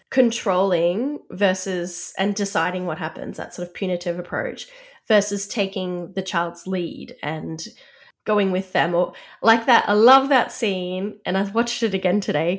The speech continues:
'cause Casper wanted to watch it, where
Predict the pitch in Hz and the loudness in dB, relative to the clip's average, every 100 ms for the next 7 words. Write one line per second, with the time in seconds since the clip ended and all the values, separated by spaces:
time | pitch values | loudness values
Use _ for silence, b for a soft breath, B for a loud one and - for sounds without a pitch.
0 | - 156 - 175 175 180 180 175 180 170 | -4 -8 -6 -8 -6 -8 -8 -8 -8 -6
1 | 202 - B B B B - - 208 196 | -6 -8 B B B B -10 0 4 4
2 | 190 190 185 170 - | 4 4 2 -2 -6